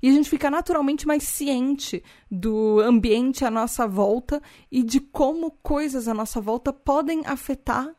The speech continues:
na nossa habilidade de dirigir. Mas tem um ponto que a gente vai tocar muito nesse episódio e no próximo, que T D A Hs a gente tem uma tendência a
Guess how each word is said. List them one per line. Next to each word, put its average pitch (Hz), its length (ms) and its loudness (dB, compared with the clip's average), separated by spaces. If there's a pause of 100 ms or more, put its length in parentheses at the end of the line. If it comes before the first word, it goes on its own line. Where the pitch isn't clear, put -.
(200)
na 240 160 0
nossa 240 280 -2
habilidade 208 720 0
de 196 160 -4
dirigir. 208 560 -2 (140)
Mas 339 260 0
tem 277 180 -2
um 220 100 2
ponto 233 480 0
que - 240 -6
a 185 40 0
gente 190 200 -6
vai 196 100 -2
tocar 190 380 -4
muito 220 600 2
nesse 196 320 -4
episódio 175 520 -6
e - 20 -8
no 160 100 -10
próximo, 202 640 -6 (460)
que 269 300 0 (280)
T 311 120 -2
D 269 80 -2
A 320 120 0
Hs 277 260 -4
a 302 60 -2
gente 277 180 -4
tem 294 160 -2
uma 311 160 -2
tendência 320 1080 -8 (120)
a 240 480 -4